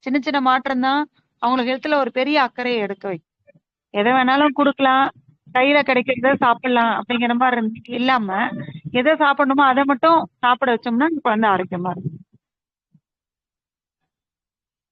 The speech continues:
ஐயா, இதுல ஏதாவது சந்தேகங்கள் இருக்கா? சந்தேகங்கள் நீங்க கேட்டீங்கன்னா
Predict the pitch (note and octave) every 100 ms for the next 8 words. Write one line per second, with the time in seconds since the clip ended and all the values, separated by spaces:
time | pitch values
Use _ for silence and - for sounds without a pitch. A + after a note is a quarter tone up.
0 | _ _ _ _ _ _ _ _ _ _
1 | _ _ _ _ _ _ B3+ C4+ B3+ A#3+
2 | B3 B3+ B3+ B3+ A#3+ C4+ B3+ A#3+ A3 G#3+
3 | G3 F3+ - F3 F3 _ _ _ _ _
4 | _ _ _ _ _ _ _ _ _ _
5 | _ _ _ _ _ A3+ A#3 C4+ C4 C4+
6 | B3+ A#3+ A#3+ G#3+ B3+ C4+ A#3+ A#3+